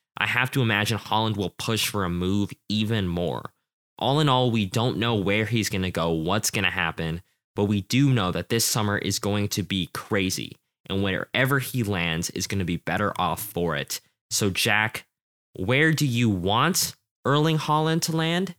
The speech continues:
and where do you think he'll actually go?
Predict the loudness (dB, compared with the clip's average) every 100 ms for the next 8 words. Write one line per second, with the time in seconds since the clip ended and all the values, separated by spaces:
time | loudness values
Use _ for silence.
0 | _ _ _ -4 0 4 4 4 4 2
1 | 0 0 0 0 -6 -16 _ _ -2 2
2 | 2 2 0 -2 -2 -2 -4 -8